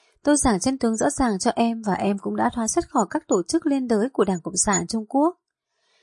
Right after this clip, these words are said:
Khi kỳ nghỉ hè tới, em học sinh này đã không quay trở lại. Tôi thấy may mắn vì mình không bỏ lỡ cơ hội. Tôi hiểu rằng đây là môi trường cho tôi cứu độ chúng sinh. Sư Tôn đã an bài môi trường này cho tôi để cứu độ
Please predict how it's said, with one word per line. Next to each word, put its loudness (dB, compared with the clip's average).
Khi 2
kỳ 0
nghỉ -2
hè -2
tới, 0
em 0
học -2
sinh -2
này -2
đã -2
không -8
quay -2
trở 0
lại. -2
Tôi 4
thấy 0
may 0
mắn -4
vì -2
mình -2
không -6
bỏ 0
lỡ -2
cơ 0
hội. 0
Tôi 0
hiểu 4
rằng 0
đây 4
là 4
môi 2
trường 2
cho 0
tôi 4
cứu 2
độ 4
chúng -2
sinh. 2
Sư 2
Tôn 2
đã 0
an -2
bài 2
môi 2
trường 2
này 0
cho 0
tôi 2
để 6
cứu 0
độ 4